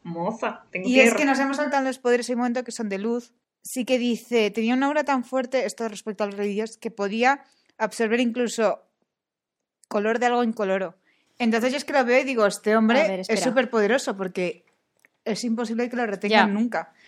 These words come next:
Speaker 2: O sea, si puede animar cosas a distancia, no necesita, bueno, sí tiene que absorber el color, pero puede absorber el color de algún color o le da igual que le pongan todo gris.
Speaker 3: Mm.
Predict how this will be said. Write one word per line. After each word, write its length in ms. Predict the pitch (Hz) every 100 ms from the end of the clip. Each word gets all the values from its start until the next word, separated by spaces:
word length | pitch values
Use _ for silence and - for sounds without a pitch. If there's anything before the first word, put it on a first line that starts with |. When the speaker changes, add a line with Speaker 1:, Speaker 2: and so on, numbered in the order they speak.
| -
Speaker 2:
O 80 | -
sea, 180 | 254 220
si 200 | - 233
puede 240 | 226 269
animar 400 | 320 330 285 214
cosas 240 | 220 254 294
a 60 |
distancia, 560 | 294 277 - 180 175 185
no 120 | 196
necesita, 480 | 240 269 285 214 -
bueno, 360 | 214 208 - -
sí 320 | - 247 247
tiene 300 | 285 285 277
que 60 | 269
absorber 320 | 262 269 254
el 40 | 254
color, 260 | 254 180 175
pero 160 | 190
puede 140 | 196 233
absorber 320 | 277 277 254
el 60 |
color 240 | 262 220 185
de 80 | 185
algún 240 | 202 208
color 240 | 208 214
o 60 | 269
le 80 | 208
da 40 |
igual 240 | 208 220 233
que 60 |
le 80 | 233
pongan 300 | 214 202 185
todo 200 | 185 180
gris. 420 | 180 185 - - _ _ _ _ _ -
Speaker 3:
Mm. 200 | 226